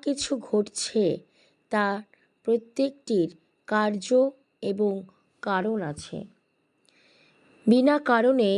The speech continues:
এই পৃথিবীতে কোনো কিছুই ঘটে না, তবে মনুষ্য সৃষ্ট কারণেও মানুষের জীবনে সমস্যা আসে। ইউনিভার্স তোমার পথ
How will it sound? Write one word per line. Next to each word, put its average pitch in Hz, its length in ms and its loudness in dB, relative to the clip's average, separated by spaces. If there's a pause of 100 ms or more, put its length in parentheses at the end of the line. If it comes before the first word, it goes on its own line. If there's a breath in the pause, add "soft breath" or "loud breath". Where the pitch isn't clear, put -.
(120)
এই 214 160 2
পৃথিবীতে 233 640 0
কোনো 220 360 0
কিছুই 233 460 0
ঘটে 190 380 -2
না, 160 160 -4 (1000 soft breath)
তবে 226 300 4 (540 soft breath)
মনুষ্য 240 460 2 (120)
সৃষ্ট 269 380 -2 (180)
কারণেও 202 500 2 (480 soft breath)
মানুষের 220 600 2
জীবনে 214 460 0
সমস্যা 190 640 -2
আসে। - 320 -6 (1120 soft breath)
ইউনিভার্স 254 680 4 (580 soft breath)
তোমার 240 300 2 (120)
পথ 220 220 4